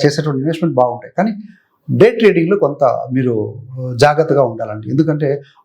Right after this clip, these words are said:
వక్రీకరించిన శని గ్రహ దృష్టి కూడా మీకు పంచమ స్థానం మీద పడుతూ ఉంది కాబట్టి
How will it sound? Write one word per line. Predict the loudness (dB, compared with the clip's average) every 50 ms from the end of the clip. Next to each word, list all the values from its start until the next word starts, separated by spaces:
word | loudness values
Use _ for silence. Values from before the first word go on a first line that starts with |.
| -2 0 2
వక్రీకరించిన | 2 2 4 4 4 4 2 0 -4 -4 -4 -6 -4
శని | -2 -2 -2 0
గ్రహ | 0 0 0
దృష్టి | 0 0 0 0 0 0
కూడా | 2 2 2 2
మీకు | 2 0 -4 -6 -6 -6 -6
పంచమ | -8 -8 -6 -8 -6
స్థానం | -6 -6 -4 -2 -2
మీద | -2 -2
పడుతూ | -2 0 -2 2 2 2 2
ఉంది | 2 0 0 0
కాబట్టి | 0 0 0 0 -4 -4 -6 -6 -6